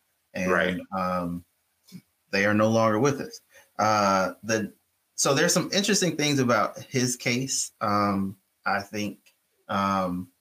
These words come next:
Speaker 1: you know, I'm gonna read what, what the, the family of the s-, the, the victims had said, that they basically, um,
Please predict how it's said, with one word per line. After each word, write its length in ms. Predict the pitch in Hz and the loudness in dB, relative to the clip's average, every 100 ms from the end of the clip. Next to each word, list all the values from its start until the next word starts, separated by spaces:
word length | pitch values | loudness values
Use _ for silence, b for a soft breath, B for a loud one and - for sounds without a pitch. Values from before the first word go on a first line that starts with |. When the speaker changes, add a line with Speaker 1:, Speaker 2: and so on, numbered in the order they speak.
| _ | _
Speaker 1:
you 80 | 104 | -4
know, 60 | 101 | -2
I'm 60 | 113 | 0
gonna 120 | 117 | 2
read 280 | 131 127 120 | 4 2 0
what, 200 | 117 - _ | -6 -6 _
what 220 | 107 107 - | -8 -8 -4
the, 340 | 95 90 87 - | -2 -2 -4 -10
the 80 | 98 | -10
family 540 | - 160 208 160 120 | -4 0 2 2 2
of 100 | 110 98 | 0 -2
the 60 | |
s-, 120 | - 101 - _ | -6 -8 -12 _
the, 440 | 101 95 92 95 90 _ _ _ _ - | -6 -4 -2 -6 -12 _ _ _ _ -10
the 120 | 95 | -6
victims 500 | 113 110 95 95 - | -6 -8 -8 -10 -8
had 160 | 90 - | -10 -8
said, 400 | 95 92 90 90 _ _ _ _ - | -8 -6 -6 -10 _ _ _ _ -6
that 320 | 98 95 - _ _ _ _ _ _ - | -2 -2 -6 _ _ _ _ _ _ -14
they 680 | 107 120 120 120 117 113 - - | -4 -2 0 0 -2 -6 -12 -16
basically, 1080 | 110 135 156 180 175 - 135 127 123 123 127 185 _ _ _ - - 113 | -4 -2 -2 -4 -6 -6 -4 -2 -2 -4 -6 -16 _ _ _ -18 -14 -6
um, 680 | 104 104 101 95 92 92 | -2 0 -2 -4 -6 -10